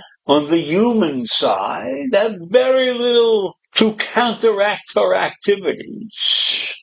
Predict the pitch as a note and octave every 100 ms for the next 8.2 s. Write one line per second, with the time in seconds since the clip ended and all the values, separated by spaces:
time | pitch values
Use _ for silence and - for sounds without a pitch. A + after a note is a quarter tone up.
0 | - - - - - - A3 A#3+ A3 B3
1 | B3+ E3+ - A#3+ C4+ C#4 G3 A2+ - _
2 | F3+ E3 D3+ - E3+ E3 C3+ B2 A2+ G#2+
3 | A#2+ G2+ G#2+ E3 - - - _ - D#3+
4 | F#3 F#3+ C#3 E3+ A#3+ C#4+ - _ - -
5 | - - D3 D#3 E3 C#3 - E3+ D#3+ C3
6 | - D3+ D#3 C3+ - D3+ C#3 A#2+ A2+ -
7 | C3 D#3+ F#3 G3 F3 E3+ C3 D#3+ E3 C#3+
8 | C#3+ -